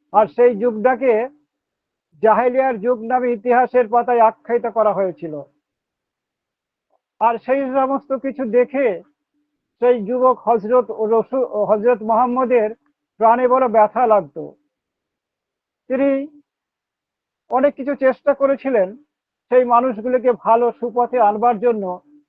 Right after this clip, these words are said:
কিন্তু কোনো কিছুতেই কোনো কিছু করে উঠতে পারলেন না। তিনি অনেক সংগঠন তৈরি করেছিলেন, মানুষকে সেবা দিয়েছিলেন,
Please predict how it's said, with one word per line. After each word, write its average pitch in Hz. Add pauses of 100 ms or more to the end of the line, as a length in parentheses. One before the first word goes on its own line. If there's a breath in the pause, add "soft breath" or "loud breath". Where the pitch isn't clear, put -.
(120)
কিন্তু 240
কোনো 240
কিছুতেই 240 (800)
কোনো 226
কিছু 233
করে 214
উঠতে 208
পারলেন 160
না। 147 (260)
তিনি 254
অনেক 262
সংগঠন 254
তৈরি 247
করেছিলেন, 247
মানুষকে 233
সেবা 240
দিয়েছিলেন, 233